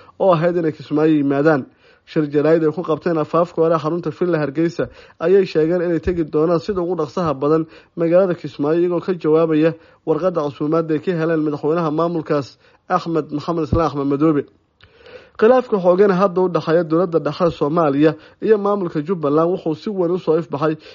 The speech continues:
kadib markii Axmed Madoobe uu ka baxay shirkii golaha tashi qaran ee bishii Oktoobar ka furmay magaalada Muqdisho. Axmed ayaa si weyn u diidanaa arrinta la xiriirta muddo kordhin loo sameeyo dowlad goboleed waqti uu ka idlaaday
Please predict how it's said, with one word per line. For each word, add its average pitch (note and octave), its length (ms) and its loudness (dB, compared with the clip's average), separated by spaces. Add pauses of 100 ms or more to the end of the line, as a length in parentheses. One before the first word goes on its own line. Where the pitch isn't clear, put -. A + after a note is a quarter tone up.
(120)
kadib C#3 320 -2
markii E3 240 0
Axmed C#3 180 -4
Madoobe D#3 220 2
uu E3 100 0
ka F3+ 120 -2
baxay D3+ 240 -4
shirkii F3+ 360 -2
golaha D#3+ 260 2
tashi E3+ 300 -6
qaran D3+ 300 0
ee D3+ 60 0
bishii F3 280 -4
Oktoobar D#3 460 0
ka F#3+ 100 -6
furmay D3 360 -2 (300)
magaalada D#3+ 360 4
Muqdisho. B2+ 420 -2 (440)
Axmed D#3 300 0 (240)
ayaa F3 180 6
si - 140 -4
weyn F3+ 220 2
u F3+ 60 0
diidanaa D#3+ 460 2
arrinta E3+ 280 -2
la F#3 100 0
xiriirta D3 400 0 (360)
muddo D#3 260 -2
kordhin D#3+ 320 -2
loo F3 140 4
sameeyo D3+ 460 2 (360)
dowlad E3 260 4
goboleed D#3+ 340 4
waqti F3 240 -2
uu C#3+ 80 -4
ka - 120 -2
idlaaday C#3+ 480 0